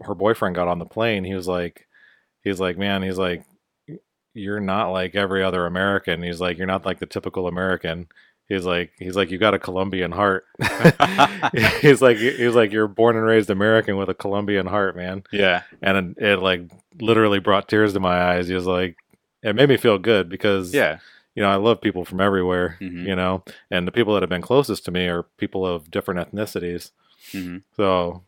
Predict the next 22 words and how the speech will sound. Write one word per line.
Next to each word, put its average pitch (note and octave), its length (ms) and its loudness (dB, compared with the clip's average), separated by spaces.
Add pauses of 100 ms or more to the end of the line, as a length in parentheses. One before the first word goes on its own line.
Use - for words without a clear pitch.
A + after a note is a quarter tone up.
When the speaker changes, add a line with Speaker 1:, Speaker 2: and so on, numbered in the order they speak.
(100)
Speaker 1:
yeah, F#2+ 140 2
I F#2 40 2
just - 220 -12 (200)
wanted G2 200 -6
to F2 120 -8
kinda, E2+ 240 -10
like, E2+ 200 -12 (180)
throw F2 180 -4
that E2+ 100 -6
out F2 160 -6
there F2+ 140 -4
since - 200 -12
you F#2 60 -8
said F2+ 220 -2
that. E2+ 180 -2
So F#2+ 80 0
I F#2+ 120 4
understand, F#2+ 540 -2
like, F2 240 -6 (440)
like, F#2+ 120 -6
the F#2+ 60 -6
disconnect. F2 680 -6